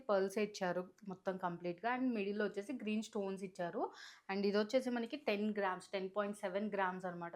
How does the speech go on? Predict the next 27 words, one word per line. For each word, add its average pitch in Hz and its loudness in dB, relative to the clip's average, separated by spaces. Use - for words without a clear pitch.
చాలా 190 4
లైట్ 180 -2
వెయిట్‌లో 185 2
వచ్చింది 170 -10
మనకి 165 -12
ఇది 165 -10
కూడా. 175 0
And 202 2
నెక్స్ట్ 196 -4
వన్ 190 0
చూద్దాం. 180 -6
ఇది 202 0
ఎయిట్ 214 2
పాయింట్ 262 4
నైన్ 196 -2
గ్రామ్స్‌లో 196 -2
వచ్చింది 196 -6
చూడండి, 175 -6
చాలా 180 2
లైట్ 175 -2
వెయిట్‌లోనే. 175 -4
And 175 -2
అలానే 180 -2
పెండెంట్ 196 0
మీరు 208 -2
చూసినట్టయితే 190 -4
చాలా 175 -4